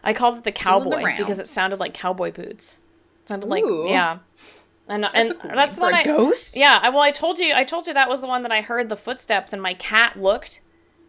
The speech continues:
Speaker 2: Yes.
Speaker 1: Yeah.
Speaker 2: Ooh.
Speaker 1: Like, I heard, I heard footsteps. There's no one else in the house. No one was home. And my cat looked to the, where I heard the footsteps, and I was like, "Oh, okay, so I'm not crazy. My cat heard the footsteps.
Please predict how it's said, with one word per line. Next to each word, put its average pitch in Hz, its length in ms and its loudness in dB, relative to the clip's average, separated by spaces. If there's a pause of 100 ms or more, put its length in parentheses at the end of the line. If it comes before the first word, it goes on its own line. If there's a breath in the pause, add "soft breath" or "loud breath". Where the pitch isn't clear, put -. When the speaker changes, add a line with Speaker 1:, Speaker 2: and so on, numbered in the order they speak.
(320)
Speaker 2:
Yes. 269 720 6
Speaker 1:
Yeah. 277 80 2
Speaker 2:
Ooh. 392 460 4
Speaker 1:
Like, 247 160 6
I 247 120 6
heard, 285 380 2
I 240 140 2
heard 277 460 0
footsteps. 208 600 0
There's 214 200 -2
no 240 160 2
one 311 140 4
else 294 200 2
in 302 40 -16
the 277 80 0
house. 233 360 0
No 208 120 0
one 247 120 0
was 269 140 -4
home. 214 380 0 (280 loud breath)
And 220 140 -2
my 214 140 4
cat 247 480 2
looked - 480 -10
to 208 180 -10
the, 196 320 0
where 214 220 0
I 208 80 0
heard 208 200 -4
the 190 80 -10
footsteps, 196 540 -2
and 202 80 -6
I 180 40 -2
was 180 140 -6
like, 185 220 -4
"Oh, 294 180 6
okay, 240 200 0
so 233 140 0
I'm 233 100 2
not 311 200 4
crazy. 180 440 2 (200 loud breath)
My 202 100 0
cat 247 340 4
heard 190 160 0
the 175 60 -14
footsteps. 170 600 -8